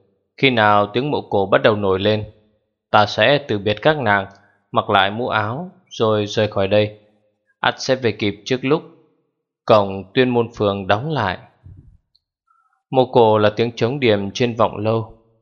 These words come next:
ở các cổng thành khi chiều xuống.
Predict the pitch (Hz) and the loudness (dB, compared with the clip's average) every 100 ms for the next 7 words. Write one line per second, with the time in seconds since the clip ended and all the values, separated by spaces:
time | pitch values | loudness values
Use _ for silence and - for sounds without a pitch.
0 | _ 113 107 160 165 110 95 107 101 92 | _ -2 0 0 0 -2 -2 -4 -4 -8
1 | _ _ _ - 117 107 - 95 90 - | _ _ _ -8 -6 -6 -4 -4 -4 -6
2 | 104 120 | -6 -6